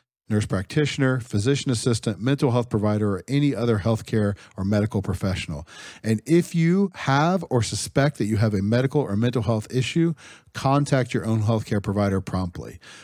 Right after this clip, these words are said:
Also, one last thing. If you know or suspect that you are currently experiencing a crisis, it is absolutely imperative that you seek the advice of your doctor or other emergency healthcare services prior to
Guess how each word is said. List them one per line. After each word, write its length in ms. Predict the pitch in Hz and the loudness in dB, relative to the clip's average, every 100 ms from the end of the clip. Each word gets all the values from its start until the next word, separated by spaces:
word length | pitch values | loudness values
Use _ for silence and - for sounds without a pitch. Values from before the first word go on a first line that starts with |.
| - 127 | -10 0
Also, 420 | 151 143 123 98 | 0 2 0 2
one 240 | 104 123 | 2 2
last 300 | 123 120 - | 2 2 0
thing. 300 | 107 92 82 113 | -2 -2 -6 -6
If 180 | 107 | -4
you 160 | 117 139 | 0 0
know 240 | 135 135 143 | 2 2 4
or 140 | 151 | 2
suspect 540 | - - - 127 143 - | -2 -8 -2 2 2 0
that 100 | 104 | 2
you 120 | 120 | 2
are 80 | 98 | 0
currently 480 | - 127 135 135 | 0 0 2 0
experiencing 540 | 127 - 127 120 113 101 | -2 -2 -2 0 -2 -4
a 40 | |
crisis, 600 | - 113 123 - 165 - - - - - | -2 0 0 0 -4 -6 -14 -20 -20 -8
it 100 | 127 | 0
is 160 | 117 - - | 0 -2 -2
absolutely 600 | 131 135 135 135 120 113 | 2 2 2 2 2 2
imperative 640 | 107 113 107 104 95 87 | 0 0 2 0 -2 -6
that 140 | 101 92 | -10 -6
you 140 | 104 | -6
seek 340 | - 131 120 | -2 -2 -2
the 100 | 127 | 0
advice 400 | 107 113 107 104 | 0 2 0 0
of 100 | 87 | -4
your 100 | 90 | -6
doctor 560 | 82 107 120 - 139 135 - - - | -2 2 2 4 2 2 -4 -20 -8
or 180 | 101 95 | -4 0
other 280 | 120 143 127 | 0 2 2
emergency 460 | 113 123 113 113 | 2 0 0 0
healthcare 440 | 104 113 101 113 98 | 2 0 0 -4 -2
services 640 | 110 117 120 - 131 113 - _ _ | -2 -2 -2 -4 -6 -8 -18 _ _
prior 480 | - 123 127 131 131 | -6 0 2 4 2
to 200 | 127 123 | 0 -4